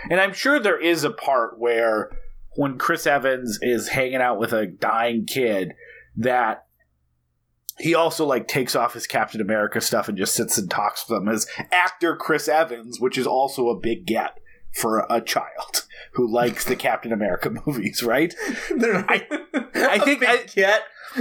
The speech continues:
Speaker 1: I think the same, <laughs> yeah, big gets. Hey, they only get, you get one get because you're not gonna see the next Christmas. Um,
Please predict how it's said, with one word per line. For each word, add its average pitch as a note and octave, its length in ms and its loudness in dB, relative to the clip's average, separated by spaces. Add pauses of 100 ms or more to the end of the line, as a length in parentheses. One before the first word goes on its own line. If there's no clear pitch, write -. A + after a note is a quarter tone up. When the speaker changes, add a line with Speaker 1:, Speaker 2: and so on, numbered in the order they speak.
(760)
Speaker 1:
I G3+ 100 4
think B3+ 160 0
the A#3+ 140 4
same, A#3 380 2
<laughs> - 60 0
yeah, F3+ 160 2 (160)
big G#3+ 120 2
gets. - 560 0 (680)
Hey, G3 240 4
they F3 100 2
only G#3 200 2
get, F3+ 140 2
you D#3+ 100 -2
get E3+ 200 4
one F3+ 260 4
get D3 320 2 (180)
because B2+ 460 0
you're C#3+ 80 2
not D3+ 160 4
gonna C3+ 140 0
see D3 200 2
the C3+ 100 2
next - 440 -2
Christmas. F#2+ 520 0 (480)
Um, F#3+ 400 4